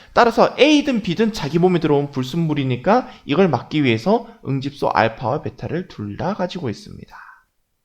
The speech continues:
여기까지 설명 잘 이해하셨나요? 자, 그러면 이제 수혈 가능한 부분에 대해서만 얘기를 하고 마치도록 하겠습니다.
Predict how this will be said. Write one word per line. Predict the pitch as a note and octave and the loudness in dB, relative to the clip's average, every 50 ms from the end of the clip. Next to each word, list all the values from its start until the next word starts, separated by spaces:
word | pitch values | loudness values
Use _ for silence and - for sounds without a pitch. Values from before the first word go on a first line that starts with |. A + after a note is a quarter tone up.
| _ _ _ _ _ _ _ _ _ _ _ _ - _ _ _ - - - - - - - _ _ | _ _ _ _ _ _ _ _ _ _ _ _ -20 _ _ _ -20 -20 -20 -20 -20 -20 -20 _ _
여기까지 | - B2 C3 E3 G3+ - - C#3 B2 - - - - - _ - | 0 2 2 2 0 0 0 0 0 0 -8 -10 -12 -14 _ -20
설명 | _ - - C3+ B2+ B2+ A#2+ A#2+ A2+ A2+ C3+ F3 G3 - - | _ -8 -4 -2 0 0 2 2 0 0 0 -4 -6 -10 -14
잘 | - - G#2+ G#2+ G#2+ - - | -10 -6 -4 -4 -4 -4 -4
이해하셨나요? | A2 A#2+ A#2+ C3 C#3 G3 F#3 E3 A#2 G#2 G#2 F3 A#3+ A#3 - - - - _ _ _ _ _ _ _ _ | -4 -4 -4 -6 -6 -6 -6 -4 -4 -2 -2 -2 -2 -2 -6 -14 -20 -20 _ _ _ _ _ _ _ _
자, | - F3+ D3 - - - - - | 0 0 0 0 -2 -16 -4 0
그러면 | F3+ G3+ G3 D3+ C#3+ E3+ E3+ B2+ G#2+ - - - - _ _ | 2 2 4 4 4 4 4 2 0 -4 -14 -20 -20 _ _
이제 | - C3+ | -10 -10
수혈 | C3 - - - B3+ C#4 C#4+ C#4+ | -10 -10 -8 0 2 4 4 4
가능한 | C#4+ E3+ C#3 A#2 C3 C#3 D#3+ D#3+ D3+ | 2 -2 -4 -2 -2 0 -2 -2 -2
부분에 | - B2 A#2 C3+ C3+ B2 | -4 -4 -2 -2 -2 0
대해서만 | A#2+ A2+ G#2+ G#2+ - - A#2 C#3+ E3 F#3 F#3 - _ - _ _ _ _ | 0 -2 -2 -2 -4 -4 -2 -2 -2 -2 -4 -10 _ -20 _ _ _ _
얘기를 | A2+ A2+ A2+ A#2+ C3 B2 B2 | -4 -4 -2 -2 -2 -4 -2
하고 | C3+ D#3 E3+ - - G#2+ G2+ A#2 C#3 A#2 - - - - - _ _ _ _ | -4 -6 -6 -4 -4 -4 -2 -2 -2 -2 -4 -8 -14 -20 -20 _ _ _ _
마치도록 | - A2+ - - - - B2 - - - | -8 -6 -6 -4 -2 -2 -2 -2 -2 -4
하겠습니다. | D#3 F3 - - - - F#2 - - - - - | -4 -4 -4 -8 -10 -10 -10 -8 -10 -12 -14 -16